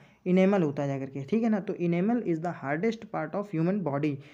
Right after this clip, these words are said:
ठीक है ना। फिर अगले क्वेश्चन की तरफ बढ़ेंगे, क्वेश्चन नंबर ट्वेंटी सिक्स, क्या कह रहा है, कह रहा है कि sigma minus method is used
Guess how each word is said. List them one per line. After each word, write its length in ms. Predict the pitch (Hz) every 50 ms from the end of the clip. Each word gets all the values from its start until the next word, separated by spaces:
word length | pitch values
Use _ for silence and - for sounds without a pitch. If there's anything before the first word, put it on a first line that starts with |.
| - - - _ _ _ -
ठीक 100 | - 214
है 60 | 240
ना। 80 | 240 226
फिर 180 | 220 - 226
अगले 160 | 220 214 220 233
क्वेश्चन 220 | 226 214 220 220
की 60 | 220
तरफ 160 | 220 220 214
बढ़ेंगे, 260 | 196 208 208 214 214 220
क्वेश्चन 240 | 220 190 180 202
नंबर 120 | 196 196 196
ट्वेंटी 220 | 185 190 185 202
सिक्स, 320 | 202 - 240 233 - - - -
क्या 140 | - 190 185
कह 140 | 185 196 196
रहा 140 | 196 196 190
है, 180 | 190 208 202 - - - _ _ _ - - - _ _ _ -
कह 140 | 190 202 220
रहा 120 | 220 220
है 100 | 220 226
कि 80 | 214 240
sigma 540 | 226 - - - 185 175 165 202 233 247 247 220 190
minus 300 | 180 180 190 208 208 208
method 340 | - 180 175 175 175 196 220
is 420 | 196 196 196 196 156 151 147 147 175
used 320 | 220 247 254 233 - 202